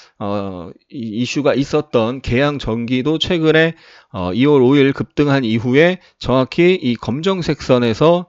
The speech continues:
어, 어저께 지지 캔들이 나왔습니다. 이 검정색 선에서 이렇게 저항을 받다가 이 핑크색에서 저항을 받고 눌림목 삼일 조정 검정색 선 지지 캔들 이후에 오늘, 어, 급등, 장중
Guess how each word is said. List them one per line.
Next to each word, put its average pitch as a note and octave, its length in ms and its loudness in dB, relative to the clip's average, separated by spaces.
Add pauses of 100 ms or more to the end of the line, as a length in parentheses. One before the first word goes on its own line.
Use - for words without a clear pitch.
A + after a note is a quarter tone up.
어, G2+ 100 -12
어저께 G#2+ 600 -2
지지 C3+ 360 0
캔들이 C#3 380 -2
나왔습니다. G2+ 480 -2
이 G2+ 80 0
검정색 B2 520 -4
선에서 A#2 340 -4
이렇게 G2+ 200 -8
저항을 G#2 360 -4
받다가 B2 680 0 (400)
이 F#2+ 120 -12
핑크색에서 A#2+ 960 -2
저항을 F#2+ 320 -2
받고 C3+ 520 2
눌림목 G#2 640 0 (240)
삼일 D3+ 420 -2
조정 C3+ 460 2
검정색 G#2+ 560 -4
선 C3+ 180 -2
지지 A#2 280 0
캔들 G#2 340 -4
이후에 G2+ 280 0
오늘, A#2+ 360 -2 (260)
어, E2+ 160 -6
급등, F#2 500 -4
장중 G#2 540 -2